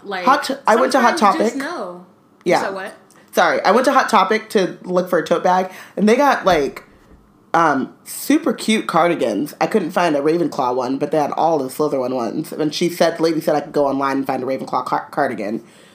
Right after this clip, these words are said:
Speaker 2: Like, and they had jewelry and pins and badges, and I had to remove myself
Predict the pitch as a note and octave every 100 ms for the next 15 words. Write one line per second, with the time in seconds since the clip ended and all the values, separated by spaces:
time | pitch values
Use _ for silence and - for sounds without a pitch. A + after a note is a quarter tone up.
0 | - F3+ D#3+ D3+ - - _ _ - D#3+
1 | D3 - D#3 D3 C#3+ A#2 - F#3+ F#3+ G#3+
2 | G#3+ A3+ A#3 A3+ - - C3 A#2+ - F#3
3 | G#3+ F#3 D3 D#3 E3+ G3 A#3 A#3 A#3 -
4 | - - D#3 G3 F#3 F3+ F#3+ A#3+ D4 A3+
5 | F3 F3+ D3 C#3+ D3 -